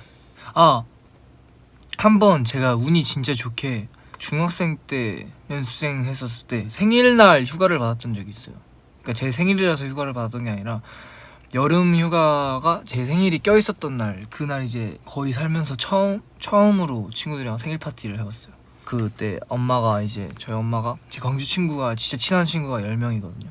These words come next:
열 명을 이제 계곡에 데려갔어요. 계곡에 데려가서 놀고 백숙을 먹고 이제 저녁에 저희 집에서 생일 파티를 하고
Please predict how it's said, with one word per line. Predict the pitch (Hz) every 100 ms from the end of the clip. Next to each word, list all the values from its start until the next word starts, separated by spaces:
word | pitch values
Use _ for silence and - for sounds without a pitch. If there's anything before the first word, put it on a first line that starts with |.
| - -
열 | 135 139
명을 | 139 147 170 175
이제 | 131 117 107 92 - -
계곡에 | - 147 147 135 117
데려갔어요. | 113 98 90 - - _ -
계곡에 | 135 139 123
데려가서 | 120 117 113 143 190 -
놀고 | 143 143 165 208 - -
백숙을 | - 120 - 135
먹고 | 123 113 - - - - - - _ _ _
이제 | 123
저녁에 | 123 123 123 143 - - -
저희 | 123
집에서 | 117 113 120 - - _ _ _
생일 | - 143
파티를 | 131 117 131 120
하고 | 143 156